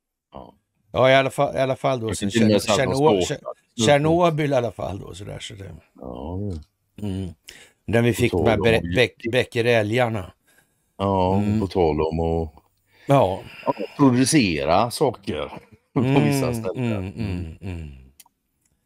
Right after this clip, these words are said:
Speaker 1: Ja.
Speaker 2: Och slaget vid Kursk var
Speaker 1: Mm.
Speaker 2: ganska så rejält också där. Det är många såna här historiska tidpunkter som kommer nu här.
Speaker 1: Och det är
Speaker 2: Faktiskt.
Speaker 1: naturligtvis, ja, för jag menar, ja,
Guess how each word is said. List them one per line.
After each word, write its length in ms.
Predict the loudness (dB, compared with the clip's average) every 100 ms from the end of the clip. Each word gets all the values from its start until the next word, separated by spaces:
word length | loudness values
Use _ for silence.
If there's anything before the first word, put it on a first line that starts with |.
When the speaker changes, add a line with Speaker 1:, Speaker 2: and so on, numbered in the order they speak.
| _ _ _ _ _ _
Speaker 1:
Ja. 60 | -10 -4
Speaker 2:
Och 680 | 2 4 6 6 4 2 -2
slaget 600 | 2 4 4 0 -6 -8
vid 160 | -10
Kursk 920 | -6 -2 0 0 -2 -4 -6 -8 -10
var 560 | -2 0 0 -2 -6 -8
Speaker 1:
Mm. 420 | -10 -12 -14 -16 -2
Speaker 2:
ganska 400 | 0 0 -2 -6
så 220 | -4 -4
rejält 680 | -4 -2 0 0 -2 -6 -6
också 320 | -8 -6 -6
där. 120 | -4
Det 60 | -2
är 40 |
många 300 | 0 2 0
såna 180 | 0 2
här 300 | 4 4 2 -2 -16 -20 -20 _ _
historiska 960 | -2 0 2 4 4 4 0 0 -2
tidpunkter 760 | 0 2 0 0 -2 -2 -2 -4
som 100 | -4
kommer 320 | -4 -4 -6
nu 180 | -8 -8
här. 360 | -6 -6 -8 -12 _ _ _ _ -20 -20 _ _ -20 _ -20 -20 -2 0 2
Speaker 1:
Och 120 | 4
det 60 | 4
är 40 |
Speaker 2:
Faktiskt. 40 | 2
Speaker 1:
naturligtvis, 1000 | 0 0 0 0 -4 -4 -4 -4 -10 -8
ja, 300 | -4 -2 -2
för 140 | 0 0
jag 140 | 0
menar, 380 | 0 -2 -2 -2
ja, 320 | -4 -6 -8